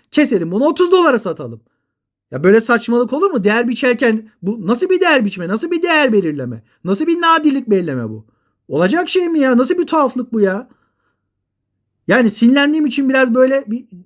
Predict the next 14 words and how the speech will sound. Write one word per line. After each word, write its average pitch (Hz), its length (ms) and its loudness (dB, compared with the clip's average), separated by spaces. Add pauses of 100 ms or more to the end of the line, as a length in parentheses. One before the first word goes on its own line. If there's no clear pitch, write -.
celallenmiş 254 680 0
anlattım 202 520 -2
ama 240 300 -4 (420)
yani, 202 340 2
a-, 156 400 -6
anlatırken 285 560 2
sinirlendim. 165 640 -4
Dostlar 240 360 0
kusura 214 320 -2
bakmayın 277 420 0
ya. 170 320 -4 (300)
Anlatırken 214 600 0
sinirleniyorum 226 640 0
ya. 156 340 -8